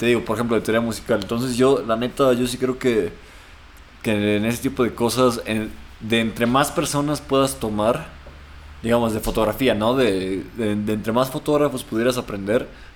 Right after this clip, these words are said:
mejor. Porque así tú, tú solito te vas, te vas formando un carácter, güey, ¿sabes? O sea, un, un, una identidad propia como, como artista.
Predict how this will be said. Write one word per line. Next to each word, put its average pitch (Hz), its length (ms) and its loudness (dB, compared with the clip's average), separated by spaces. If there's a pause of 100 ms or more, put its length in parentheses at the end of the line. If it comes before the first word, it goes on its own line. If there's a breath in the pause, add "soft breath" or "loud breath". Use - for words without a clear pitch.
mejor. 101 380 -2 (1000)
Porque 131 220 -2
así 135 180 0
tú, 156 320 0 (100)
tú 156 120 -4
solito 143 400 0
te 131 100 -2
vas, 120 440 2 (1300 loud breath)
te 123 60 -4
vas 127 140 0
formando 143 380 0
un 147 80 -2
carácter, 156 520 0
güey, 101 140 -2
¿sabes? 127 260 4
O - 20 -4
sea, 113 160 0
un, 123 300 2
un, 139 280 -6
una 151 180 0
identidad 127 500 2
propia 131 380 0
como, 104 380 -6
como 107 200 -4
artista. 107 440 -6